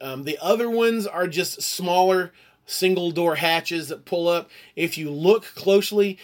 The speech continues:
you can find the one at Brighton Station. You can also find the one for the Race Street Station. Uh, I've never found the one for Lynn Street. Um, I've never walked, gone down to Lynn Street and walked around and looked for it, though. Maybe I'll do that on a video one of these days.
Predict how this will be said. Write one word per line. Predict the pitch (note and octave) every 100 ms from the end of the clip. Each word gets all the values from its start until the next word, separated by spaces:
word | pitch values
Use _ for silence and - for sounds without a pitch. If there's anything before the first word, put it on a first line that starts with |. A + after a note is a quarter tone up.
| - -
you | D#3 F#3+
can | F#3+ E3+
find | - F3+ G#3+ G3+
the |
one | G3 G3
at | F3
Brighton | D3 F3+ F#3 F3+
Station. | - F#3+ F#3 - F3+ E3+ - _
You |
can | - D#3
also | E3 E3+ F#3
find | - F#3 F#3+
the | F#3
one | F3 F3 F3+ F3
for | - D#3 D3
the | B2+
Race | B2+ D3 F#3
Street | - F#3+ F#3+ F#3
Station. | - F#3+ F#3 F#3 F3 E3 - - - _ _ -
Uh, | D3+ D#3+ D#3+ D#3+ D3
I've | E3 C#3+
never | F3+ F#3+
found | F#3 G3 F#3 F3
the |
one | D#3+ D#3+
for | D3+ D#3
Lynn | D3 C#3+
Street. | C3+ - B2 A2 - _
Um, | C3 C3 B2+ B2+ B2+ B2+ B2+ B2
I've | - C#3
never | D#3 D3+
walked, | C#3+ C#3+ C#3+
gone | D3+ D3
down | D#3 D3+
to |
Lynn | C#3+ D3+
Street | - E3+
and | C#3
walked | C#3+ D3+ C#3+
around | D3 D3+
and | C3 B2 D3+
looked | F3+ F#3
for | B2+ A2
it, | -
though. | A2 A#2
Maybe | D3+ F#3+ G3+
I'll | F#3
do | F3
that | F#3 F3
on | C3
a |
video | C3 D3 A2+
one | G#2
of | G#2
these | G2
days. | G#2 G#2